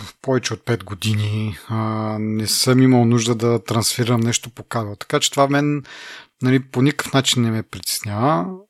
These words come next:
въпреки че, нали, сега за толкова скъп, а, телефон можеше да се бъркнат за още един чип там за,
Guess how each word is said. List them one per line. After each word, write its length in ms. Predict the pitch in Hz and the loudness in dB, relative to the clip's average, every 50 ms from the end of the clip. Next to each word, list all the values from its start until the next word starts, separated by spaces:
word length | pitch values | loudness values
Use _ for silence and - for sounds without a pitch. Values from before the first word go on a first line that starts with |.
| _ _ | _ _
въпреки 380 | 143 123 120 120 131 120 - - | -8 -8 -6 -6 -6 -6 -4 -4
че, 140 | - 123 123 | -2 -2 0
нали, 460 | 123 123 127 127 127 127 127 131 131 131 127 _ _ _ _ - | 0 0 2 0 0 0 -2 -2 -4 -6 -10 _ _ _ _ -6
сега 160 | - 127 123 | -4 -4 -4
за 140 | 113 110 113 - _ _ _ _ _ - - - - - - - - - _ _ _ - | -4 -6 -10 -14 _ _ _ _ _ -20 -20 -20 -20 -20 -20 -20 -20 -20 _ _ _ 0
толкова 320 | - 160 156 - - 135 | 0 0 2 2 2 0
скъп, 460 | - - - - 139 135 - _ - | 0 0 0 0 -2 -2 -4 _ 0
а, 220 | 127 127 123 120 117 | 2 4 4 2 2
телефон 680 | - - 123 113 117 - - - 170 175 175 175 175 | 0 -2 -2 -2 -2 -2 -2 0 0 2 2 2 2
можеше 400 | 170 170 170 170 165 - - - | 4 4 4 4 4 4 4 4
да 140 | 147 139 127 | 2 2 2
се 180 | 117 - - 123 | 2 0 -2 -2
бъркнат 420 | 107 107 127 113 - 123 120 110 | -2 -2 -2 -2 0 -2 -2 -2
за 160 | 104 113 120 | -2 -2 0
още 400 | 117 117 117 113 110 - - - | 0 0 0 0 0 -2 -2 -2
един 400 | 113 113 113 113 113 110 110 101 - - | -2 -2 0 0 -2 -2 -6 -8 -6 -4
чип 240 | - - 117 - | -4 -4 -4 -6
там 200 | - 113 110 107 | -10 -10 -8 -8
за, 300 | 101 98 104 107 107 104 | -8 -10 -10 -10 -10 -10